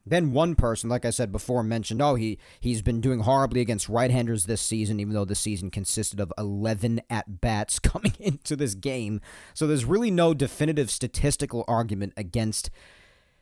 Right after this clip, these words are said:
what I'm saying, because you can't really live and die by stats when it's that small of a freaking sample size. It's eleven at-bats.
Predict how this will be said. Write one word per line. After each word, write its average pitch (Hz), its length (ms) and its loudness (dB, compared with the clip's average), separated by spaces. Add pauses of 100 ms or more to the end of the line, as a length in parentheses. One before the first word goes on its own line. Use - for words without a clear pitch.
(540)
what 131 260 2
I'm 110 120 2
saying, 127 460 2
because 117 500 0
you 117 300 -8
can't 190 260 0
really 180 140 4
live 147 180 4
and 139 140 0
die 143 180 4
by 110 160 0
stats 165 480 0
when 110 160 -2
it's 107 140 -4
that 135 180 0
small 151 320 0
of 127 80 -2
a 87 60 -6
freaking - 480 -2
sample 170 420 4
size. 71 380 -4
It's - 100 -4
eleven 156 400 4
at-bats. 175 640 4